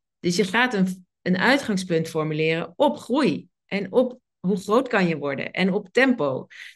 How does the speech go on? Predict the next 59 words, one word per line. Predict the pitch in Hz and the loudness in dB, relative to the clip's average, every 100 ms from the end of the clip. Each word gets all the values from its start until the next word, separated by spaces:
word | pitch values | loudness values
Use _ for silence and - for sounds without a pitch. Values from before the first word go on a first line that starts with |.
| _ _ | _ _
En | 190 | 2
dan | 214 202 | 4 2
veranker | 185 233 247 294 220 | 0 2 2 2 0
je | 180 156 | 0 2
dus, | 160 185 - | 2 0 -2
ik | 190 | -2
wil | 165 160 | -2 -4
natuurlijk | 160 - 277 254 254 | -4 0 2 4 2
groeien, | - 190 180 170 170 | 0 2 4 2 -2
ik | 175 | -8
wil | 170 | -6
een | 170 | -4
natuurlijke | 170 175 - 262 254 226 | -4 -4 0 2 4 4
maat. | 185 170 160 170 - - | 4 4 2 -2 -10 -6
En, | 190 190 185 | -4 -4 -2
en | 196 | 0
dat | 196 226 | 2 4
niet | 240 262 | 4 4
in | 202 | 4
de | 190 | 2
vorm | 185 254 294 | 2 2 2
vastgelegd, | - 156 - 165 147 156 - | 0 -6 -6 -6 -4 -4 -2
maar | 190 190 | 2 4
wel | 254 | 4
dat | 214 190 | 2 0
je | |
een | 170 175 | 2 4
notie | 214 349 - 185 151 | 4 4 0 -4 -4
hebt, | 156 214 - | -4 -6 -8
dat | 185 | -4
je | 190 | 4
nadenkt, | 190 254 254 180 185 - - - _ _ _ | 6 6 4 4 0 -6 -20 -20 _ _ _
hebben | - 247 269 | -2 2 4
wij | 233 214 | 4 4
nog | 202 | 0
de | 202 | 0
juiste | 202 202 190 208 | 0 0 -2 -2
maat? | 254 214 175 | 0 0 -2
Zijn | - 180 185 | -6 -2 -2
we | |
te | 180 - | -2 -4
klein | 196 220 285 | -4 -2 -2
of | 277 | -4
zijn | 269 262 | -6 -6
we | |
te | 254 - | -6 -6
groot | - 320 - | -2 0 0
aan | |
het | 160 | -6
worden? | 160 151 147 | -6 -6 -4
En | - 185 | 2 4
hoe | 196 196 | 4 4
kunnen | 233 226 | 2 4
we | 226 | 2
het | |
dan | 226 226 220 | 0 0 0
weer | 220 220 | 0 -2
opsplitsen? | 262 - 175 151 - 151 151 | -6 -6 -4 -4 -4 -6 -4
Of, | 175 | -6